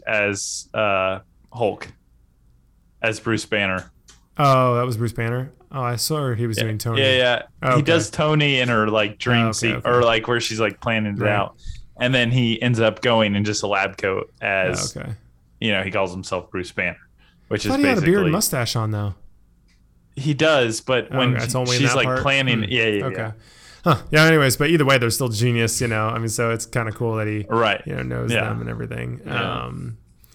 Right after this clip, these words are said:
Speaker 2: what'd y'all think? So, I mean, you know, basic plot, she's just a kid, super huge M-, Ca-, M-, Captain Marvel fan.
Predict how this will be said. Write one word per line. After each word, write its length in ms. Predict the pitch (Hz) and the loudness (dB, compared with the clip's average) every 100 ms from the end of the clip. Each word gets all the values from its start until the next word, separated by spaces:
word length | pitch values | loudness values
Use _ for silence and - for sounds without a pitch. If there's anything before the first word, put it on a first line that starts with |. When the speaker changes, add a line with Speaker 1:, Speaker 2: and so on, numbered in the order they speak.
| - - | -20 -8
Speaker 2:
what'd 180 | 143 147 | -2 2
y'all 220 | 165 160 | 4 4
think? 340 | 151 156 151 - | 2 -2 -4 -2
So, 180 | 160 151 | -2 0
I 80 | |
mean, 240 | 170 160 160 | 2 0 0
you 100 | 175 | -4
know, 100 | 139 | -2
basic 400 | 139 156 147 - | 0 -2 -2 -6
plot, 420 | 143 135 135 135 | -2 0 0 -2
she's 240 | 135 123 | -6 -4
just 140 | 120 113 | -4 -6
a 40 | |
kid, 360 | - 131 127 117 | -4 0 0 0
super 420 | - - 156 135 | 0 4 4 2
huge 240 | 127 135 | 0 0
M-, 180 | 123 131 | 0 -4
Ca-, 80 | - | -6
M-, 360 | 139 - 135 135 | -8 -8 -8 -8
Captain 280 | 123 127 120 | -2 -2 0
Marvel 240 | 127 123 120 | -2 -2 -2
fan. 500 | - 123 117 120 | -2 -2 0 -2